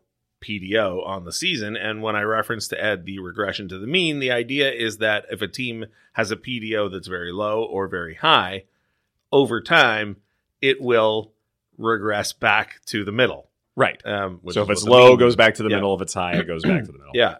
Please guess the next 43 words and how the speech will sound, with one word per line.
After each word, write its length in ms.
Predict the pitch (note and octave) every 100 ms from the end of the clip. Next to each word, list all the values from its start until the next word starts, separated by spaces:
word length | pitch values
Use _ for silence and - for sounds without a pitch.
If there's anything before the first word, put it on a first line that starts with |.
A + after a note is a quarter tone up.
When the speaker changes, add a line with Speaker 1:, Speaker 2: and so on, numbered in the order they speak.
| -
Speaker 2:
Yeah. 140 | - - _ _
Speaker 1:
Now, 160 | C3 C#3
the 80 | A#2+
Kings 340 | F#3+ A3 E3+
in 120 | D#3
this 160 | C3+ -
case 400 | C3 A#2 A#2 - -
have 340 | A#2+ A2+ A2+ G#2
a 80 | -
shooting 360 | - C#3 C3+ B2
percentage 680 | A#2 - G#2+ G2+ G2+ F#2+ - -
of 460 | G#2 G2+ G2+ F#2 _
eight 320 | A2 A2+ - - _ _ _ _
point 480 | - A#2 A2 G#2 - _
two 200 | - A2
seven, 460 | - A2 D#2+ D#2 A#2 _ -
Speaker 2:
Mm-hmm. 160 | F2+ - - _
Speaker 1:
which, 500 | - G#2 G2+ - -
uh, 360 | G#2+ G2+ G2 F2+
I 80 | G2
can't 300 | - A#2+ G2
see 180 | - G#2+
the 120 | G2
numbers, 500 | F#2+ G#2+ G#2 F2+ F2+
but 160 | F#2 G2
it 120 | F#2
appears 520 | - - C#3 B2+ A#2 -
from 220 | A2+ G#2+
the 100 | G#2
eye 180 | G#2+ G#2
test 280 | G#2 F#2+ -
to 60 |
put 200 | G#2 G#2
them 560 | G2+ G2 G2 G2 G2 F#2+ -
in 240 | D3+ D#3
the 60 | C3
middle, 560 | B2+ B2+ A#2+ A#2 A2+ F2+
low 340 | A#2+ A#2+ A#2+
at 220 | A2+ A2+ A#2
range 420 | A#2 A2 G#2+ F#2+
of 180 | F#2+ F2+
the 60 |
middle. 420 | F2+ F2+ D2 F#2